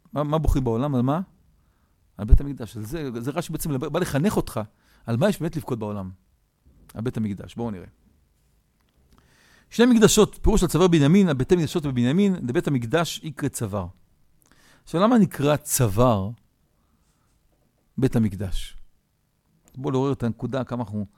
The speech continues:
חשוב לנו לעורר את בית המקדש. וטעמה, כרסים בחזית, אה, ב-, כתוב שם, "במגדל דוד צווארך", כן, רואים את זה בשיר השירים. מה זה מגדל דוד צווארך? אומרת הגמרא,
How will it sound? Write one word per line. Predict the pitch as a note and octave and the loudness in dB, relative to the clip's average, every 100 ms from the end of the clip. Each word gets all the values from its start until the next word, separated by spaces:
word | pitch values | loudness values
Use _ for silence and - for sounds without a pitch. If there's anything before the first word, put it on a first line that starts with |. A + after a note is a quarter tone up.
| _ _ - | _ _ -12
חשוב | A#2 - D#3 | -8 -4 -2
לנו | B2+ A#2 G#2+ | 0 -2 -6
לעורר | A2+ B2 | -6 -4
את | B2 | -4
בית | A#2 | -4
המקדש. | G#2 F#2+ G#2 - - _ | -4 -4 -8 -12 -20 _
וטעמה, | C3+ B3 G#3+ D#3 - _ _ _ _ _ _ | -2 0 0 -4 -10 _ _ _ _ _ _
כרסים | B2+ - A3 | -4 4 6
בחזית, | E3+ C#3 C3+ G#3 - - _ - B2 | 6 6 4 2 -2 -12 _ -12 -6
אה, | A#2+ | -4
ב-, | A#2+ A#2+ | -2 -2
כתוב | A2+ B2+ D#3 | -4 -8 -2
שם, | E3 D3+ C3+ | 0 2 2
"במגדל | B2+ A#2+ A#2 E3+ | 2 0 2 2
דוד | C#3 C#3+ | 0 -6
צווארך", | - A#2+ C3 - - - | -6 -4 -6 -8 -16 -14
כן, | B2+ | -8
רואים | C3 B2+ | -6 -6
את | |
זה | A#2 A2+ - _ _ | -8 -12 -16 _ _
בשיר | - D3+ | -8 -6
השירים. | C3 B2 D3+ G3 G3+ _ _ _ _ _ _ _ | -4 -2 -2 -2 -6 _ _ _ _ _ _ _
מה | D3 | 0
זה | F3+ | 2
מגדל | D#3 D3+ | 2 2
דוד | D3+ | 0
צווארך? | - B2 D3 F#3+ | 2 0 2 0
אומרת | D3 D#3 C#3 | 0 -2 0
הגמרא, | B2 C3 F#3 | 0 2 2